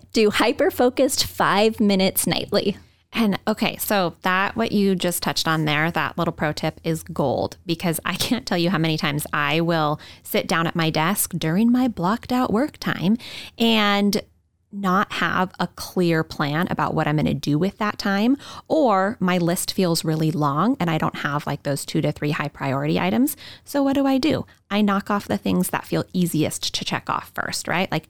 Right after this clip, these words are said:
Speaker 2: checking email, responding back to messages on Instagram,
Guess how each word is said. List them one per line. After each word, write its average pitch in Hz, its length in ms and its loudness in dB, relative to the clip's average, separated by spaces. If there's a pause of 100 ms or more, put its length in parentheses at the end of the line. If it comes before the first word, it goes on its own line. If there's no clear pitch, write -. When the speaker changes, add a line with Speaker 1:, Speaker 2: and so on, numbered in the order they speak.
Speaker 2:
checking 262 420 -2
email, 175 540 2
responding 262 500 2
back 254 200 0
to 254 100 -2
messages 240 480 0
on 220 140 -2
Instagram, - 680 -2